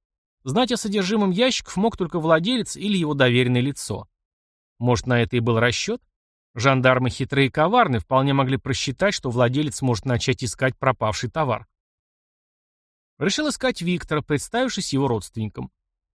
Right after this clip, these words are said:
Для начала направился в городскую тюрьму, узнав у прохожих адрес. В помещении, где принимают передачи для арестованных, список заключённых.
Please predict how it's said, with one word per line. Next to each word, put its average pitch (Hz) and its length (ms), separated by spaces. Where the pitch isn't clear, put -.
Для 127 160
начала 139 300
направился 147 560
в 120 60
городскую 135 500
тюрьму, 214 360
узнав 113 380
у 151 60
прохожих 123 560
адрес. 107 400
В - 120
помещении, 135 580
где 113 160
принимают 127 500
передачи 123 460
для 120 120
арестованных, 131 540
список 123 360
заключённых. 120 720